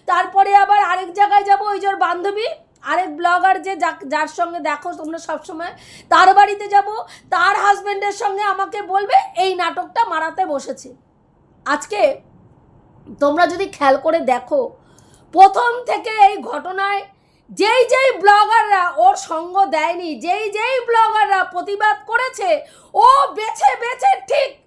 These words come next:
এই সম্পর্কটা, মানে, শ্বশুর বাড়িতে ঢোকার পরে ঠিক বেছে বেছে সেই, সেই ব্লগারদের বাড়িতে গিয়ে ভিডিও করে ভিউয়ার্সদেরকে খাওয়াতে চেয়েছে, "আমাদের সব কিছু ঠিক আছে, আমাকে সবাই মেনে নিয়েছে,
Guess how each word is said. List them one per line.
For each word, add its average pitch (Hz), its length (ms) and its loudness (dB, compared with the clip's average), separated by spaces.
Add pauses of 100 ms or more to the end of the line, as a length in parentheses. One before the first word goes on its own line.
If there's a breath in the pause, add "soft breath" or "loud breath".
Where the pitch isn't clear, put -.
(200)
এই 349 340 -8 (260)
সম্পর্কটা, 339 760 -10 (300 soft breath)
মানে, 277 220 -4
শ্বশুর 302 400 -6
বাড়িতে 330 380 -2
ঢোকার 262 360 -4
পরে 302 360 -2
ঠিক 254 280 -8
বেছে 277 300 0
বেছে 330 300 -2
সেই, 403 300 -2
সেই 427 340 -2
ব্লগারদের 370 680 0
বাড়িতে 330 380 -2
গিয়ে 311 320 -2 (300 loud breath)
ভিডিও 320 440 0
করে 320 400 4
ভিউয়ার্সদেরকে 294 840 -4
খাওয়াতে 277 540 -4
চেয়েছে, 403 640 0 (220 loud breath)
"আমাদের 294 460 0
সব 311 300 -4 (120)
কিছু 320 280 -10
ঠিক 370 260 -4
আছে, 392 260 0
আমাকে 330 500 0
সবাই 415 560 0
মেনে 466 220 -4
নিয়েছে, 453 380 -6